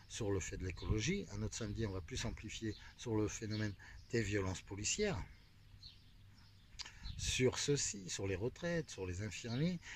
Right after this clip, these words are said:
et, mais, euh, toujours rester sur le même jo-, objectif, imposer ce ric pour sortir de cette Union européenne, des décisions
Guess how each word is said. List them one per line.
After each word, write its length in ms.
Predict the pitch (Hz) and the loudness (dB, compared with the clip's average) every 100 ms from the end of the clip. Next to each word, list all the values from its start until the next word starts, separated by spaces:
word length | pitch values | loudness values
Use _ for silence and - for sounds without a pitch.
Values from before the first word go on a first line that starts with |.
| - 95 | -10 -6
et, 220 | 107 - 123 | -6 -4 0
mais, 340 | 113 143 165 - - - 101 | 6 6 6 2 -6 -6 -4
euh, 100 | 101 - - - | -4 -6 -16 -6
toujours 420 | - 110 110 117 | 0 4 6 4
rester 320 | 104 95 120 | 2 0 0
sur 160 | 113 101 | -2 -2
le 80 | 101 | 0
même 240 | 104 110 | 0 0
jo-, 160 | 101 104 - - | 0 -4 -8 -10
objectif, 640 | 98 107 - 160 139 - - - | -4 -4 -2 -2 -2 -4 -12 -4
imposer 460 | 117 - 107 101 175 | -2 0 0 2 2
ce 160 | - | 2
ric 380 | 101 131 185 - - - - - - - - - - - - - - - | 0 0 -2 -6 -14 -20 -20 -20 -20 -20 -20 -20 -20 -20 -20 -20 -20 -6
pour 160 | 117 | -4
sortir 320 | - 104 - 107 | -2 -2 -2 -2
de 60 | |
cette 220 | - 104 | -2 -4
Union 200 | 113 107 | -2 -2
européenne, 420 | 95 92 110 147 151 | -2 -2 2 2 4
des 120 | 107 | 2
décisions 540 | 107 95 117 104 123 | 0 0 -2 0 0